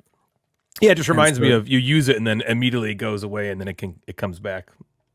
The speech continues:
Speaker 1: potentially.
Speaker 2: Exactly.
Speaker 1: That's cool. I like that. That's a
Speaker 2: So
Speaker 1: cool mechanic.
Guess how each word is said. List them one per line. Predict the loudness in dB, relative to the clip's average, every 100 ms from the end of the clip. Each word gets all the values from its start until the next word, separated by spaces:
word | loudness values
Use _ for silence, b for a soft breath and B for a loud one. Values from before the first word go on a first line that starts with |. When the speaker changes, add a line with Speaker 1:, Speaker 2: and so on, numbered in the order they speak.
| _ _
Speaker 1:
potentially. | -8 -4 -2
Speaker 2:
Exactly. | 0 -2 -4
Speaker 1:
That's | -6 -4
cool. | -6 -4 -4 -8 _ _ _ -10
I | -6
like | -6
that. | -6 -10
That's | -10
a | -4
Speaker 2:
So | -2
Speaker 1:
cool |
mechanic. | -2